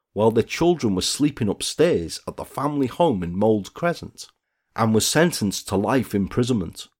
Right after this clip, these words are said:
being told he would serve a minimum of thirteen years and ten months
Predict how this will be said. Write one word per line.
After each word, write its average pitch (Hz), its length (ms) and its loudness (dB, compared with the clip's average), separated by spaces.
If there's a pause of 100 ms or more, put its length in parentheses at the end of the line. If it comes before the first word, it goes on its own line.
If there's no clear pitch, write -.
(120)
being 113 200 2
told 143 360 6
he 113 80 0
would 104 180 -2
serve 113 320 4
a 98 80 2
minimum 104 560 2
of - 140 -10
thirteen 156 760 0
years 143 380 0
and 92 180 -4
ten 143 340 -4
months 151 420 -4